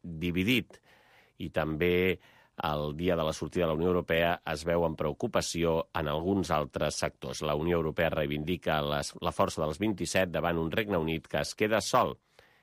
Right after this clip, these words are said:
És, per a molts, un punt i a part. I novament de casa nostra destaquem que començarà dilluns el judici de l'anomenat crim de la Guàrdia Urbana amb la formació del jurat popular que haurà de jutjar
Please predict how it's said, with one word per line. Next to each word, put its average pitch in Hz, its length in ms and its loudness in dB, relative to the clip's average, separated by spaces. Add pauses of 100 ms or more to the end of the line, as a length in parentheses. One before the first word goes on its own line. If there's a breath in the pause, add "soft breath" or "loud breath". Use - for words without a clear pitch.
(120 soft breath)
És, 76 400 -6 (240)
per 67 140 -6
a 69 100 -6
molts, 123 380 0 (260)
un 90 160 0
punt 78 320 -2 (400 soft breath)
i 78 160 -2
a - 80 -2
part. - 240 -8 (1500 soft breath)
I 104 160 -2
novament 104 400 4
de 95 100 0
casa 90 220 0
nostra 90 240 0
destaquem 87 400 -2
que 85 160 -2
començarà 85 560 0
dilluns 87 400 0
el 85 80 0
judici 82 400 -2
de 92 80 4
l'anomenat 82 480 2
crim 101 240 2
de 92 80 2
la 90 80 2
Guàrdia 90 320 2
Urbana 104 320 2
amb 85 80 0
la 80 80 0
formació 82 480 -2
del 101 160 2
jurat 87 240 0
popular 95 480 0
que - 80 -4
haurà 80 240 2
de 87 80 4
jutjar 85 480 2